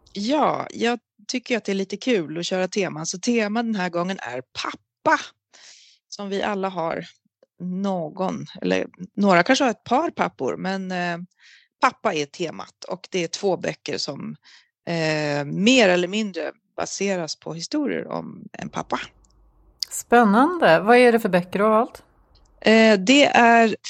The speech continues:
Speaker 1: Filomen Grandins bok Glöm allt men inte mig. Och sen är det, eh, Gunnar Bolins bok om sin familj som he-, heter Hovjuvelerarens barn.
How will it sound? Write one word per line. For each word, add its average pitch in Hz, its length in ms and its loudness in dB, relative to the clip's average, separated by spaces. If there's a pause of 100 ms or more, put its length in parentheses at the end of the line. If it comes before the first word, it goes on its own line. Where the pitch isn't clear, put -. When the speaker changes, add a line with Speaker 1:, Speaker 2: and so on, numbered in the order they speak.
Speaker 1:
Filomen 220 600 6
Grandins 226 920 4 (120)
bok 185 580 0 (100)
Glöm 240 360 4
allt 190 560 2
men 185 220 -2
inte 170 380 -6
mig. 170 400 -4 (580)
Och 190 160 -8
sen 208 460 -4
är 190 400 0
det, 156 500 -2 (1080)
eh, 87 640 -12
Gunnar 208 580 4
Bolins 190 960 -2
bok 156 400 -6 (300)
om 170 400 -10
sin 160 360 -6
familj 165 600 -4
som - 320 -10
he-, 180 280 -6
heter 165 520 -4
Hovjuvelerarens 175 1400 0
barn. 190 520 -4